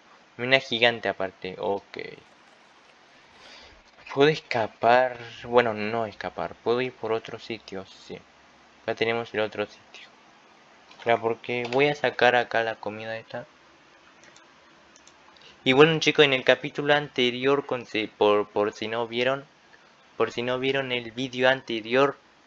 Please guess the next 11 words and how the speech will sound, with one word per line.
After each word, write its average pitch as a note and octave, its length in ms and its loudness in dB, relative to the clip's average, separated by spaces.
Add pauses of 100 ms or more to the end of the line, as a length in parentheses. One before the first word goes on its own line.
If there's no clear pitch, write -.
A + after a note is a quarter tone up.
(300)
<coughs> - 640 -8
lo G#2+ 100 -2
siento, A#2+ 300 -2 (360)
por A#2 120 0
si B2 100 -2
no C3 200 0
vieron C#3 260 0
el A#2+ 100 -6
video C3 260 0
anterior, C3+ 460 2
bueno, C3+ 320 0